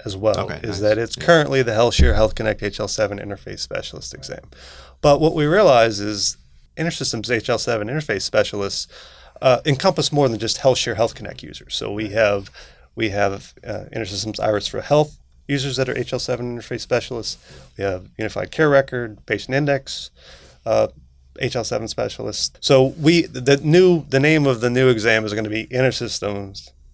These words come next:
Speaker 1: H L seven Interface Specialist.
Speaker 2: Right, right, exactly. Yeah, that makes sense. And for, you know, if anybody listening is still, still learning InterSystems products or still getting introduced to that, uh, you know, the, the re-, the underlying reason there is that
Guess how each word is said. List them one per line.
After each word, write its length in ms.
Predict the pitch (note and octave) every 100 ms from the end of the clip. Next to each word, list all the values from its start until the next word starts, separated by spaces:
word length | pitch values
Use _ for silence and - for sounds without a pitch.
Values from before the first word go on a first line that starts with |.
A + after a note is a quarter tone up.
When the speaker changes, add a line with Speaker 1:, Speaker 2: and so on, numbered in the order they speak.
| _ -
Speaker 1:
H 200 | A#2+ A2
L 100 | G#2
seven 400 | - G2 F#2 F2+ - - - _ _ _ _ -
Interface 300 | G2 - -
Specialist. 480 | - - - - -
Speaker 2:
Right, 240 | C2 A#1+
right, 240 | C2+ A1+ -
exactly. 500 | E2 D2+ C2 - B1+ _ _ _
Yeah, 200 | A2 F2+
that 140 | G2
makes 180 | F#2 F2
sense. 240 | F2+ D#2+ E2+
And 120 | D#2+
for, 360 | E2+ D#2 D2 - _ _ _
you 80 | F#2+
know, 120 | D#2+
if 80 | D#2+
anybody 300 | F2 D#2+ E2
listening 400 | E2 - F2+ D#2+
is 220 | D2+ D2
still, 580 | - - F#2+ E2+ E2 C#2+ _ -
still 340 | - A2+ G2+
learning 300 | F#2 G2+ F2
InterSystems 520 | D#2 D#2 D#2+ - D2
products 400 | - D#2 D2+ D2
or 60 | D2+
still 440 | - F#2 D#2+ D2+ - _ _ _
getting 220 | G2+ F2+
introduced 480 | F2 E2+ D2+ F#2+ -
to 60 | D#2+
that, 300 | D2+ C#2+ - -
uh, 80 | C#2
you 120 | F2+
know, 180 | D2+ C#2
the, 320 | C#2+ D2+ E2+
the 160 | - F2
re-, 180 | G2
the 120 | F2 G2
underlying 400 | G2+ F#2 D#2+ E2
reason 300 | G2 F2 D#2
there 220 | D2+ D2
is 120 | D2
that 240 | D#2 D2